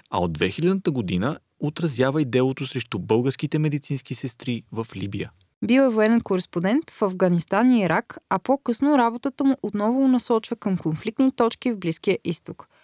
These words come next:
Speaker 2: Професионалният му път го отвежда и към Корейския полуостров и неговите проблеми,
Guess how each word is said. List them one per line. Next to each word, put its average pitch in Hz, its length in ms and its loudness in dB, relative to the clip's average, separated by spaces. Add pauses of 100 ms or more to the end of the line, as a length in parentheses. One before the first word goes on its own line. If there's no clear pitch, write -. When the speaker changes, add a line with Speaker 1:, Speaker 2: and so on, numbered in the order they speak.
(200)
Speaker 2:
Професионалният 226 800 0
му 190 160 -4
път 320 200 0
го 220 100 -4
отвежда 202 600 0
и 254 80 -4
към 214 200 -4
Корейския 208 500 2
полуостров 170 680 -2 (100)
и 240 80 4
неговите 202 460 2
проблеми, 175 560 0